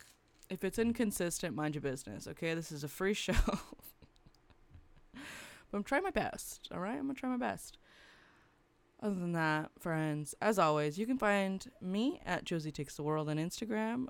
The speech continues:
where I am pretty inactive. I mean, I'm active on stories, but,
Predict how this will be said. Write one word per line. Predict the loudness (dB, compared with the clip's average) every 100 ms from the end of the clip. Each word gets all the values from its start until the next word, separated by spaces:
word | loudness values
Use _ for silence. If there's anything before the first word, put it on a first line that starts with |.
| -6
where | -2 0 2 2 2 0 -2 -4 -4 -2
I | 4 6 6
am | 6 4 2 0
pretty | 0 2 4
inactive. | 4 2 0 -2 -2 -4 -2
I | 4
mean, | 6
I'm | 6 4 2 -8 _ _ -20 _ _ -20 _ -6
active | -4 -2 0
on | 0
stories, | 0 2 2 2 -2
but, | -6 -8